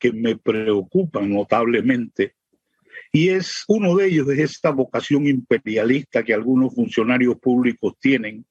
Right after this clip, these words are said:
en donde, eh, para este caso se contrató a una firma de abogados de Estados Unidos para que nos recomendara a nosotros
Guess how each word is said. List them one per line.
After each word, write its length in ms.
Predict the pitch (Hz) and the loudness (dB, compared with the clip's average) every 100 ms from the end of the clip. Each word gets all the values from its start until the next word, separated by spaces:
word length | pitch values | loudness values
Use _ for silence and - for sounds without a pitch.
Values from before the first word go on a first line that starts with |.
| _ _ _ - - - - | _ _ _ -20 -20 -20 -2
en 160 | 131 127 | 0 2
donde, 540 | 127 123 117 113 104 - | 2 2 2 2 0 -2
eh, 80 | |
para 380 | 113 131 127 123 | -2 0 2 2
este 280 | 170 - 139 | 0 0 -2
caso 500 | - 131 - 190 226 _ - - - | 0 -2 0 -4 -4 _ -20 -20 -6
se 220 | - 131 | -2 0
contrató 640 | - 131 131 120 117 220 | 0 0 0 0 0 0
a 60 | 165 | 2
una 240 | 139 139 | 2 0
firma 400 | - 147 139 135 | 0 -2 2 2
de 80 | 123 | 2
abogados 580 | 110 110 120 131 131 117 | 0 0 0 0 0 0
de 60 | |
Estados 420 | 98 - 127 127 - | -2 0 0 0 0
Unidos 380 | 113 127 135 - _ _ _ _ | 0 2 0 -4 _ _ _ _
para 180 | 123 127 | -2 0
que 140 | 123 | 0
nos 120 | 127 | 0
recomendara 920 | 117 117 - 113 113 117 160 151 123 | 0 -2 -2 -2 0 2 2 0 0
a 60 | 110 | 0
nosotros 800 | 113 113 - 127 131 120 - | -2 -2 0 0 0 0 -2